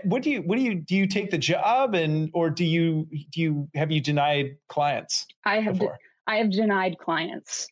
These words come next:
Speaker 2: Um, it's, it's such an interesting thing because I look at, um,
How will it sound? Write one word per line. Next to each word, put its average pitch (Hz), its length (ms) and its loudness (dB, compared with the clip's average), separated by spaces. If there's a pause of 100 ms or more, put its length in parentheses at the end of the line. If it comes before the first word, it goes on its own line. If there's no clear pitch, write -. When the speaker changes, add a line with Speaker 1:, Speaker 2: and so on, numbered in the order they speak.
(340)
Speaker 2:
Um, 190 320 2
it's, 208 440 -2
it's 214 160 -2
such 254 240 -2
an 285 160 -4
interesting 214 640 0
thing 180 280 2
because 165 680 0 (420)
I 196 140 2
look 196 320 2
at, 175 360 0 (160)
um, 180 400 -4